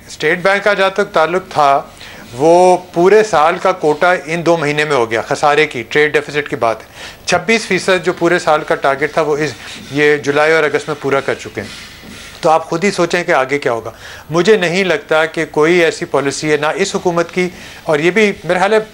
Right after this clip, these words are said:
ये बात समझनी ज़रूरी है कि इस हुकूमत की नाकामी नहीं है ये सिर्फ, ये बहुत सारी मुख्तलिफ हुकूमतों की भी है कि हमारी exports नहीं बढ़ती। चौबीस पच्चीस बिलियन ये तकरीबन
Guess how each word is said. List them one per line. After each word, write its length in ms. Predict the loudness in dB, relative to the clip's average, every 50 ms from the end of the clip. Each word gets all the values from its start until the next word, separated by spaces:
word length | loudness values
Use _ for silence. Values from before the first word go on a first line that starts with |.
| -14 -6 -2
ये 100 | -2 0
बात 300 | 2 4 2 2 0 -2
समझनी 440 | -4 -2 -2 -2 -2 -2 -2 -2
ज़रूरी 420 | -2 -2 -2 -2 0 0 0 2 2
है 440 | 2 0 0 -2 -6 -14 -20 -20 -14 -4 0
कि 80 | 0 0
इस 380 | 2 2 0 0 0 -4 -6 -6
हुकूमत 440 | -6 -4 -2 -2 0 0 -2 -2 -2
की 160 | -4 -4 -2
नाकामी 480 | 0 0 0 0 0 0 0 -2 -4 -4
नहीं 220 | -4 -4 -2 -2
है 280 | 0 0 0 0 -2 -2
ये 60 | -4
सिर्फ, 280 | -4 -4 -4 -4 -4 -6 -8 -20 -20 -20 -12 -6 -2
ये 80 | -2 -2
बहुत 300 | 0 2 2 2 2 2
सारी 240 | 0 0 0 0
मुख्तलिफ 440 | -2 -2 -4 -4 -4 -4 -4 -2 -2
हुकूमतों 440 | -4 -4 -4 -6 -4 -4 -4 -6 -6
की 140 | -6 -8 -8
भी 120 | -6 -6
है 260 | -4 -4 -4 -4 -6 -8 -12 -20 -20 -14 -6 -2
कि 60 | 0
हमारी 320 | 0 2 2 2 2 2
exports 500 | 2 2 0 -2 0 2 2 2 2 0
नहीं 220 | -2 -2 -2 0 0
बढ़ती। 360 | -2 -2 -2 -6 -12 -16 -16 -16 -20 -20 -20 -10 -2
चौबीस 440 | 0 2 2 2 2 2 2 0 0 -2
पच्चीस 420 | -4 -4 -2 -2 -2 -2 -2 -2 -4
बिलियन 320 | -4 -2 0 0 0 0
ये 220 | -2 -2 -2 -2 -2
तकरीबन 800 | -2 -6 -6 -4 -4 -2 -2 -2 0 0 0 -2 -2 -6 -10